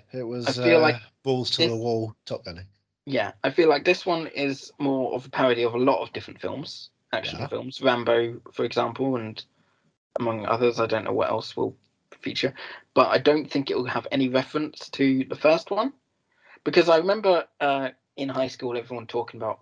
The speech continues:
Speaker 2: not everyone, but I remember people talking about, um, Hot Shots Part deux, um, and no one ever seemed to talk about Hot Shots. And I kept, I did often think to myself, maybe I should just skip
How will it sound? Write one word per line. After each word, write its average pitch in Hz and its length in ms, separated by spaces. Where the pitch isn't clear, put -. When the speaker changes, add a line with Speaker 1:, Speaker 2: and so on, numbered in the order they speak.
Speaker 2:
not 117 160
everyone, 98 320
but - 120
I - 60
remember 139 300
people 110 340
talking 104 320
about, - 200
um, - 280
Hot 117 180
Shots - 180
Part - 280
deux, 101 200
um, 110 480
and 131 160
no 151 120
one 143 120
ever 139 160
seemed 117 280
to - 80
talk 110 180
about 113 200
Hot - 180
Shots. - 460
And 123 100
I 110 200
kept, - 340
I 131 80
did 147 480
often 139 400
think 120 240
to - 80
myself, 110 340
maybe 143 600
I 131 140
should - 180
just - 320
skip - 240